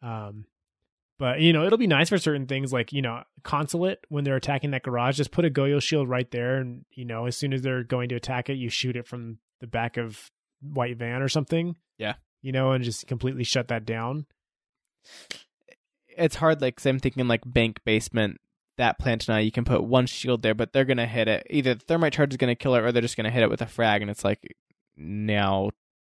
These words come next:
Speaker 2: what? Like, you can't put,
Speaker 1: Right.
Speaker 2: you can't go out and put another one there.
Speaker 1: Well, if you had an A D S that can burn some frags, um, then, then you could do it, and then, like,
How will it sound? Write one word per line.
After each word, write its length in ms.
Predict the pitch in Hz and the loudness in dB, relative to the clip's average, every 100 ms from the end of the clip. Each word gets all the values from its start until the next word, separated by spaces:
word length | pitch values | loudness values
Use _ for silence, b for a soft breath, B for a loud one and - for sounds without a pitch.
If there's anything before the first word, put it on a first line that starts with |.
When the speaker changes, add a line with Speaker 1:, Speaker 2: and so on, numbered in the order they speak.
| _ _ _ _ | _ _ _ _
Speaker 2:
what? 400 | - - 90 - - | -10 -2 0 0 -4
Like, 160 | 98 | -4
you 60 | 107 | -2
can't 220 | - - | -4 -4
put, 80 | - | -4
Speaker 1:
Right. 180 | 107 117 | -4 -4
Speaker 2:
you 80 | 131 | 0
can't 220 | 131 - | -2 0
go 80 | 117 | 0
out 140 | 107 | 0
and 60 | - | -4
put 100 | 101 | -4
another 180 | 113 104 | -2 -2
one 140 | 95 | -4
there. 160 | 85 - _ _ _ _ - | -12 -16 _ _ _ _ -6
Speaker 1:
Well, 100 | 147 | 2
if 80 | |
you 100 | 160 | 6
had 100 | 185 | 6
an 80 | 185 | 4
A 100 | 175 | 4
D 140 | 170 147 | 4 4
S 400 | 135 147 - - | 4 0 -2 -2
that 100 | 147 | -2
can 160 | 135 127 | 0 0
burn 200 | 131 127 | 0 -2
some 120 | 123 | -4
frags, 500 | 120 117 110 113 - _ _ _ _ _ _ _ _ _ _ _ | -4 -2 -2 -6 -12 _ _ _ _ _ _ _ _ _ _ _
um, 680 | 135 117 110 107 104 107 - _ _ _ _ _ _ _ _ _ _ _ 139 | -6 -4 -4 -6 -8 -12 -16 _ _ _ _ _ _ _ _ _ _ _ -4
then, 280 | 123 117 147 | -2 -2 -2
then 160 | 131 | 0
you 80 | 123 | 0
could 140 | 131 120 | 0 2
do 200 | 127 120 | 4 4
it, 60 | |
and 240 | 120 123 120 | 2 -2 -2
then, 240 | 117 113 | -2 -2
like, 440 | 113 107 104 - | -4 -6 -8 -16